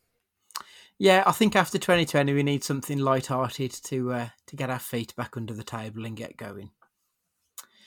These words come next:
So please make sure that you follow us on the Twitter and get your emails into cagefightingpod at gmail dot com. Make sure you've got us subscribed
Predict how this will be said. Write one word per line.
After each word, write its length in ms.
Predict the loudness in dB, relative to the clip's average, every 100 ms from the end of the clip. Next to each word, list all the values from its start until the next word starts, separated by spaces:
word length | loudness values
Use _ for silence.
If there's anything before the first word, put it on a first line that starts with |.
| -20 -20 2
So 160 | 4
please 320 | 6 4 4
make 180 | 4 2
sure 200 | 6 6
that 120 | 6
you 100 | 2
follow 340 | 2 4 6 6
us 160 | 2 2
on 220 | 2 4
the 80 | 0
Twitter 480 | 2 0 6 6 8
and 180 | 6 4
get 140 | 4
your 140 | 4 4
emails 440 | 4 4 2 2
into 380 | -2 -2 -4 -4
cagefightingpod 1040 | 2 2 2 0 -4 -4 -8 -4 -4 -4 -2
at 240 | -4 -4 -8
gmail 520 | -6 -6 -6 -8 -10
dot 240 | -8 -10 -10
com. 380 | -4 4 4 2 _ -20 -20 -20 -20 _ _ _
Make 220 | 0 0 4
sure 140 | 6
you've 100 | 6
got 140 | 6
us 100 | 4
subscribed 580 | 2 0 2 6 6 6